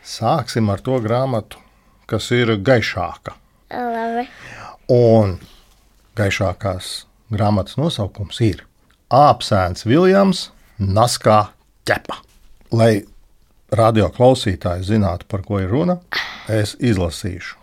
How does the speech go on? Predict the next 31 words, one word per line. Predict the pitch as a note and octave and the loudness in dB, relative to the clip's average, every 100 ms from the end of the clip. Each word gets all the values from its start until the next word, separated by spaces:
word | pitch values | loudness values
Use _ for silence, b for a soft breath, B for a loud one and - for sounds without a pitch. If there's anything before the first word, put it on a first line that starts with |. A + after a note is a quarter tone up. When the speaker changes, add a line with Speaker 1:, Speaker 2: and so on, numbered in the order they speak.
| _ | _
Speaker 1:
šeit, | - F#2+ - | -6 -6 -4
kas | A2 A2 | -4 -2
rakstīts | G#2+ - G2+ G2 | -2 -2 -6 -4
otrā | C#3 B2+ | -4 -4
pusē. | - E3+ - - _ _ B B B B B - | -4 -6 -6 -16 _ _ B B B B B 2
Iepazīstieties, | B2+ B2+ B2+ G#2 A#2+ A#2 A#2 A2+ A#2+ - - | 2 6 4 4 2 2 2 2 0 -2 0
Āpsēns | A#2+ C3+ - A3 G#3 | 0 2 2 2 2
Villijs. | A2+ B2+ C#3 C#3 C3+ B2 - - | 4 6 8 8 6 2 -4 -10
Viņš | - A#2+ C#3+ A2+ | 0 2 2 2
mīl | G#2+ G2 | 0 2
sapņot, | D3 F3 - F#3+ F3+ | 2 2 2 0 2
lasīt | A2 B2 - G2+ | 2 2 0 -2
grāmatas | F2+ A2+ D3+ D3+ - A2 | 2 2 2 0 -2 -4
un | G#2 | 0
plānot | G#2 A#2+ C3 A2 | 2 2 2 0
lielus | A2 A2+ G#2 | 0 2 0
piedzīvojumus. | - A2 F2 F2 E2 D#2+ F2 D#2 - - b b b b b b | 0 0 0 -4 -6 -10 -10 -12 -18 -20 b b b b b b
Un | A2 F#2+ | -2 0
te | - C3+ - | 4 4 4
apjuku, | D#3 E3 G2+ E2 - | 0 0 -4 -6 -8
tāpēc, | G2+ C#3+ D3+ | -4 0 0
ka | - | 0
man | B2 C3+ | 0 0
uz | G#2+ | 0
vienu | G#2+ C#3 A2 | 0 0 0
vāku | G#2+ G2+ | 0 -2
rakstīts | C3 B2 G#2 - | -6 -6 -6 -2
Āpsēns | B2 B2+ - F2+ - | -4 -4 -6 -8 -4
Viljams, | A#2 C#3+ F3 E3+ - | -2 0 0 -2 -2
uz | G2+ | 0
otru | G2+ D#3+ F3 D#3+ | 2 2 0 -4